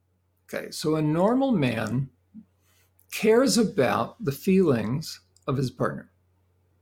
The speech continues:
Okay. As he gets into selfishness, so think about the slippery slope, he's gonna start to care less and less about his partner, more about himself.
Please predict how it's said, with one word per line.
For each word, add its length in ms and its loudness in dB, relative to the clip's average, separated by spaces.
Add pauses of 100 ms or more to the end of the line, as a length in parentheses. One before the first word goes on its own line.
(420)
Okay. 120 -12 (2750)
As 200 0
he 120 -2
gets 340 2
into 160 4
selfishness, 1040 0
so 160 -2
think 200 -2
about 180 0
the 80 -12
slippery 420 -4
slope, 420 -2 (880)
he's 240 0
gonna 200 2
start 320 0
to 100 -14
care 300 0
less 400 2
and 160 -2
less 500 -4 (120)
about 400 -2
his 120 -6
partner, 480 -2
more 380 2
about 300 2
himself. 560 -2